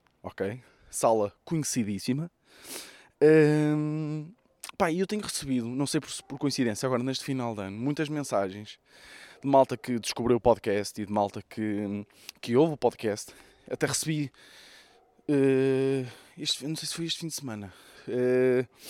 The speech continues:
não interessa, a semana passada recebi duas mensagens muito bonitas, dois ouvintes, eh,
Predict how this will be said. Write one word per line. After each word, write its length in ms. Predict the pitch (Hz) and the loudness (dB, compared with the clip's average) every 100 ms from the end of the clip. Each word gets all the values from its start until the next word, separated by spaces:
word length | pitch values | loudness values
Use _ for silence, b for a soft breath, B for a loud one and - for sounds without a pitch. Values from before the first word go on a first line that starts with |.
| B B | B B
não 80 | 135 | -2
interessa, 340 | - 113 - | 2 0 0
a 40 | 120 | -4
semana 220 | 127 123 | -2 -2
passada 320 | 123 117 110 | -2 -2 -4
recebi 220 | 110 131 | -2 -2
duas 160 | 131 131 | 0 2
mensagens 400 | 131 123 113 110 | 0 0 -2 -2
muito 240 | 127 127 | -4 -4
bonitas, 480 | 120 113 101 101 104 | -2 -2 -4 -6 -4
dois 220 | 107 107 | -4 -2
ouvintes, 440 | 113 95 104 - - B B B B B B | -2 -4 -8 -8 -14 B B B B B B
eh, 540 | - 123 117 123 120 | 4 6 8 8 6